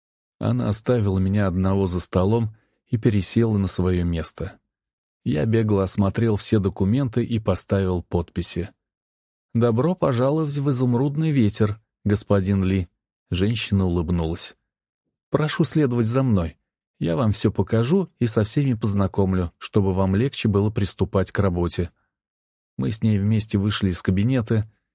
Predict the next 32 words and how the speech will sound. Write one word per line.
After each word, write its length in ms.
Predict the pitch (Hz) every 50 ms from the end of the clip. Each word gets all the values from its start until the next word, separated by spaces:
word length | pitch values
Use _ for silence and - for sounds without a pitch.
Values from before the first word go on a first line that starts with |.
| _ _
и 80 | - 135
двинулись 560 | 120 113 107 120 127 123 120 113 107 104 -
по 120 | - - 87
коридору. 580 | - 95 92 90 82 92 85 82 82 92 - - _ _ _ _ _ _ _ _ _ _ _ -
Она 240 | 123 135 156 147 135
показывала 640 | - 107 98 - - 104 98 92 98 92 92 92 92
на 160 | 92 92 92
двери, 340 | 90 95 104 143 143 143 139
на 140 | 120 113 107
которых 440 | - 113 110 - 120 110 104 - -
висели 400 | 104 104 - - 110 104 98 98
таблички, 680 | - 104 92 92 101 98 95 - - - - 98 90 - _ _ _ _ _ _ _ _
и 60 | - 120
вкратце 520 | 110 - - - 170 156 - - - 117
рассказывала, 720 | 104 101 - - - 107 101 98 92 90 92 87 90 90
что 280 | 87 - - - 147 139
где 200 | 107 90 92 92
находится 760 | 90 85 85 - - 151 147 131 127 113 - - 120 113 110 - _ _ _ _ _ -
и 100 | 110 107
как 240 | - 151 147 120
зовут 340 | 104 98 104 107 123 113 110
начальника 600 | 107 95 90 - - 117 113 104 98 87 - 95
отдела 460 | 90 87 90 113 127 127 123 117 107 107 - _ _ _
или 220 | - 143 143 127 110
директоров. 800 | 101 104 98 92 92 - - - 95 87 90 85 82 - - - _ _ _ _ _ _ _ _ _ _ _ _ _ _ _ -
Мне 240 | - 117 156 165 156
эта 160 | 131 110 117
информация 600 | 104 92 - 107 101 104 120 127 113 - - 104
была 220 | 92 92 101 101 95
ни 120 | 92 90
к 60 | 85
чему, 440 | - - - 92 90 87 82 80 -